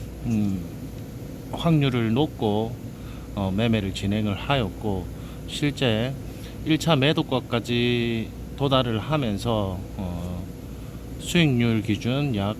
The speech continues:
팔 퍼센트에서 십 퍼센트까지 수익을 얻었습니다. 그리고 다음 날은 행보가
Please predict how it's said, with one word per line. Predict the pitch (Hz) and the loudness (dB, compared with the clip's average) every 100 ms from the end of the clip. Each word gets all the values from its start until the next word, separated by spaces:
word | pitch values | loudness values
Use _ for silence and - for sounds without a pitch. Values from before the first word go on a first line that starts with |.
| - | -8
팔 | - 160 | -2 0
퍼센트에서 | - 160 139 117 101 101 95 92 135 160 170 160 - - - - - - | 2 0 2 0 0 -2 -2 0 2 2 0 -4 -10 -12 -10 -10 -10 -8
십 | - - 135 | -6 -4 0
퍼센트까지 | 165 - 127 95 - 98 90 98 113 120 | 0 2 2 0 -2 -2 0 0 0 0
수익을 | 120 - 127 104 107 110 135 147 131 - - - - | -2 -2 2 2 2 0 2 0 -2 -8 -12 -12 -8
얻었습니다. | 170 196 - 92 87 98 95 90 95 - - - - - | -2 -2 -2 -2 -2 0 0 -2 -6 -10 -12 -10 -10 -6
그리고 | - 143 147 147 139 | 2 2 4 4 2
다음 | 139 180 196 156 | 6 6 6 6
날은 | 127 120 120 120 123 120 120 117 | 4 4 2 2 2 0 0 -2
행보가 | 107 120 120 160 165 156 147 147 143 139 135 135 | -2 0 2 2 4 6 6 6 6 4 4 2